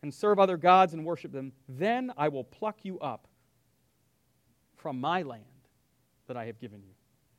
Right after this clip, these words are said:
And this house that I have consecrated for my name I will cast out of my sight. And I will make it a proverb and a byword among the people."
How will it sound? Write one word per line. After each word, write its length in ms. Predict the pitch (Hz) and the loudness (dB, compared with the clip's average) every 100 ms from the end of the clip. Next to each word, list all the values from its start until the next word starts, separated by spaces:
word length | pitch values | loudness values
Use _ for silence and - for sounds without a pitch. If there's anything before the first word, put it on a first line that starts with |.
| - | -8
And 140 | 147 | 6
this 220 | 180 247 | 8 8
house 240 | - 156 - | 6 -2 0
that 100 | 165 | 0
I 40 | |
have 120 | 156 | 0
consecrated 540 | - 175 - - 160 156 | 0 -8 -8 -4 -4 -4
for 140 | 147 | -6
my 240 | 127 165 196 | -4 -4 -4
name 220 | 131 131 | -8 -6
I 140 | 139 | -6
will 140 | 160 113 | -6 -10
cast 400 | - 170 156 - | -14 -16 -16 -10
out 160 | 151 | -8
of 80 | 143 | -8
my 140 | 120 110 | -10 -12
sight. 420 | - - 113 - _ _ _ | -14 -14 -14 -20 _ _ _
And 120 | 156 | 2
I 40 | 151 | 2
will 140 | 156 | 4
make 200 | 170 208 | 4 4
it 60 | 196 | 4
a 40 | |
proverb 560 | - 208 196 190 202 180 | 2 4 6 6 2 0
and 100 | 143 | -4
a 40 | |
byword 500 | 120 165 175 180 175 | 0 2 4 2 -4
among 220 | 147 156 | -4 -6
the 60 | 147 | -8
people." 380 | - 180 110 | -8 -10 -12